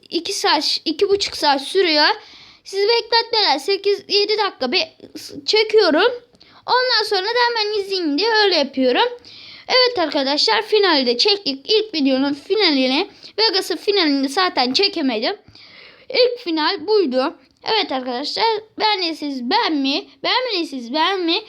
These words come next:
ve kanalıma abone olmayı tabii ki de unutmayın. Bir de yorum atmayı unutmayın. Dediğim gibi ben fifa'nın arası,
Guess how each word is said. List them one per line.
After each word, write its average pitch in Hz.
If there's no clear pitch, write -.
ve 339
kanalıma 427
abone 370
olmayı 392
tabii 427
ki 349
de 330
unutmayın. 320
Bir -
de 415
yorum 381
atmayı 311
unutmayın. 294
Dediğim 370
gibi 277
ben 466
fifa'nın 466
arası, 381